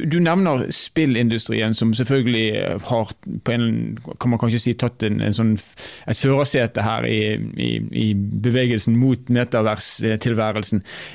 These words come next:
Eh, men er det, er det andre bransjer du ser som kommer til å ha stor nytte av dette her, og som man da må kunne anta kommer til å lede an i utviklingen?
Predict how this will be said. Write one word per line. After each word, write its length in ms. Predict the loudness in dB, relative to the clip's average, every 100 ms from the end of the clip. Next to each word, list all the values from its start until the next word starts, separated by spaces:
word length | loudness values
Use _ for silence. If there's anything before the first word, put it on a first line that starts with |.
| -4
Eh, 240 | -2 0 0
men 240 | 0 2 0
er 180 | -2
det, 60 | -2 -2
er 160 | 0
det 60 | 0
andre 300 | 2 2 4
bransjer 640 | 2 2 2 2 0 0 2
du 80 | 2
ser 380 | 2 0 0 0
som 220 | 0 -2 0
kommer 320 | 0 2 0
til 240 | 0 2
å 80 | 2 2
ha 140 | 2 0 -2
stor 380 | -2 2 2 2
nytte 240 | 0 0
av 120 | 0
dette 180 | 0 0
her, 100 | 0
og 80 | 0
som 280 | 0 0 -2 0
man 160 | 2
da 80 | 4
må 140 | 2 2
kunne 240 | 0 2
anta 460 | 2 0 0 -2 -2 -8 -4
kommer 180 | 0 2
til 140 | 2
å 60 | 2
lede 120 | 2
an 220 | 2 2
i 80 | 2
utviklingen? 480 | 0 0 0 -2